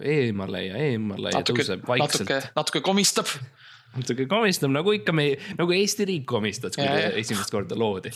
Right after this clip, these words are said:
Speaker 1: Ja, ja aeglaselt tõuseb siis õhu suunas ja, ja tõuseb, äh, õhupalliga, kuni me siis näeme tervet Tallinna. Ja miks ka mitte mingis mõttes tervet Eestit.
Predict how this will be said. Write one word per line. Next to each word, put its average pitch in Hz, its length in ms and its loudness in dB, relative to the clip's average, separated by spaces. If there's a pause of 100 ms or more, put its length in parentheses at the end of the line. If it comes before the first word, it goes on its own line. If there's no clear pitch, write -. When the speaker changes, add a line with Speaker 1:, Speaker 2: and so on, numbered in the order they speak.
(600)
Speaker 1:
Ja, 117 200 0 (180)
ja 110 160 -4 (100)
aeglaselt 107 460 -2
tõuseb 123 360 0
siis 98 180 -6
õhu 127 260 2
suunas 113 520 -2
ja, 90 320 -6
ja 110 180 -8
tõuseb, 131 500 0 (280)
äh, 101 220 -8 (220)
õhupalliga, 107 600 -4
kuni 104 280 -4
me 92 100 -10
siis 92 180 -12
näeme 95 360 -8
tervet 107 420 -2
Tallinna. 117 520 0 (580)
Ja 220 120 4
miks 233 220 4
ka 202 100 0
mitte 180 260 0
mingis 131 360 0
mõttes 110 340 -2
tervet 95 360 -4
Eestit. 98 420 -4